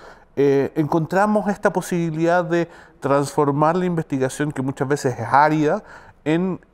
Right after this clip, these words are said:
trabajo continuo de generación de conocimiento para adultos mayores,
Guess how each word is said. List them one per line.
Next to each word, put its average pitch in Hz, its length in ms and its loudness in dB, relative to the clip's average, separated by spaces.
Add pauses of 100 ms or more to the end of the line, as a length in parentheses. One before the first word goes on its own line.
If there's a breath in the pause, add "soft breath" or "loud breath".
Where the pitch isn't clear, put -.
(420)
trabajo 151 480 2
continuo 175 920 -2
de 131 160 -4
generación 143 520 -4
de 180 80 -2
conocimiento 160 580 -4
para 143 200 2
adultos 151 340 -2
mayores, 156 500 -2